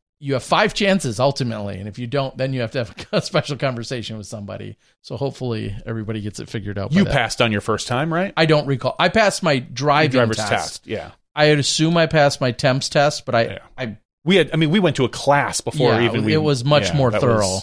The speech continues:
Speaker 2: was
Speaker 1: They didn't leave it up to us as much as they do now.
Speaker 2: <laughs> Uh.
Speaker 1: So, uh, so when was this course in Thailand gonna make a bid for the <laughs> Champions Cup before the season starts?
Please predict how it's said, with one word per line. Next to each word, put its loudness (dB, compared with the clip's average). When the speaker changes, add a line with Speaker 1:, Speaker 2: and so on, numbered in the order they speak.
Speaker 2:
was -2
Speaker 1:
They 4
didn't 4
leave 2
it 2
up 2
to -2
us 0
as 4
much 4
as -2
they 4
do 0
now. 0
Speaker 2:
<laughs> -18
Uh. -8
Speaker 1:
So, -4
uh, 2
so 0
when 4
was 2
this 0
course 0
in 2
Thailand 2
gonna 2
make 2
a 4
bid 2
for 0
the 0
<laughs> -
Champions 0
Cup 2
before 2
the 2
season 2
starts? 2